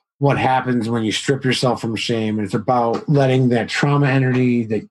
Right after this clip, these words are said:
got you through being abused when you were a kid, letting that thing take control, right? There's whatever it is, if it's a, even if it's an imaginary person, that whatever your i-, dissociative identity is,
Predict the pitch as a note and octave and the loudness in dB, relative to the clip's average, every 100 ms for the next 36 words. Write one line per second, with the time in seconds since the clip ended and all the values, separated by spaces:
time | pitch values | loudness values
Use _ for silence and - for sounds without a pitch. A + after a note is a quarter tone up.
0 | - C3+ B2+ A2+ A#2 - B2+ C3 A2 A#2 | -4 -2 0 0 -2 -2 -2 -2 0 -2
1 | A2+ F#2+ A#2+ A2+ A#2 A2+ G#2+ F#2 - A#2 | -4 -4 -2 0 -2 -2 -4 -6 -2 0
2 | G#2+ A#2 A2+ A2+ G2+ - A2 F#2 A2 G#2 | 2 0 0 -2 -6 -6 -6 -2 -2 -4
3 | G2 - F#2 D#2+ _ F#2 F2+ G#2+ A2+ D3+ | -10 -10 -10 -10 _ -14 -6 -4 0 2
4 | F3+ F3+ D3+ A2 A2+ A2 A#2 A2+ D3 F#3 | 4 2 2 0 -4 -4 -2 0 2 4
5 | F#3 G3 F3+ E3 D3+ D3+ D3 C3+ D#3 C#3 | 4 4 4 4 2 2 0 0 -2 -2
6 | F#2+ - - - - B2 A2+ C3+ C#3+ C#3+ | -12 -16 -20 -20 -8 -8 -2 0 2 2
7 | C#3 A#2+ A#2 G#2 - A#2+ D3+ D3 C3 B2+ | 2 0 -2 -4 -4 -2 0 0 0 0
8 | A#2+ G#2+ B2 A#2+ A#2 B2 G2 | 0 -2 -2 0 0 0 -2